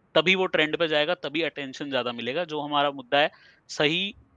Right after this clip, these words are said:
eyes पे वो जाएगा। Maybe it reaches some kind eyes जिसको audience का ध्यान आए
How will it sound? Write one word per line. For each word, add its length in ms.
eyes 280
पे 100
वो 140
जाएगा। 440
Maybe 280
it 60
reaches 340
some 100
kind 240
eyes 220
जिसको 480
audience 300
का 100
ध्यान 260
आए 160